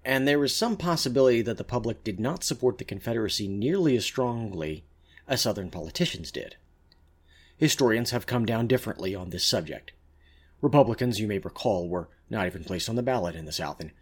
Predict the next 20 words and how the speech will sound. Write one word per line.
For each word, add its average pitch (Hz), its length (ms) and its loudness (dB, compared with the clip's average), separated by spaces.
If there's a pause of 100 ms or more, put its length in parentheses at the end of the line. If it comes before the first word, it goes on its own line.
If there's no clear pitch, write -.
(280)
no 156 140 4
Republican 98 640 2
could 95 160 -6
have 90 140 -4
run 101 180 -2
for 98 160 -2
office 95 260 -4
there 82 220 -4
without 87 300 -4
risking 92 300 -6
a 80 60 -12
suit 139 240 0
of 101 80 -4
tar 113 260 -2
and 95 120 -6
feathers. 107 480 -4 (880)
Pro-slavery 120 580 2
factions 104 580 -2
in 92 120 -4
Kansas 117 680 -2